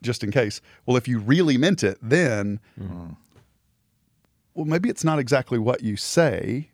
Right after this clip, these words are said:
Speaker 1: or even how you say what you say, but maybe it's the meaning it that
Speaker 2: Mm.
Speaker 1: matters more than anything else.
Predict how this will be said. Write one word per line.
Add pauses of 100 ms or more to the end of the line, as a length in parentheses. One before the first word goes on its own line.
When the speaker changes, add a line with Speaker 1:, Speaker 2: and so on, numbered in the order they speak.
Speaker 1:
or
even
how
you
say
what
you
say, (320)
but
maybe
it's
the
meaning
it (340)
that
Speaker 2:
Mm.
Speaker 1:
matters
more
than
anything
else.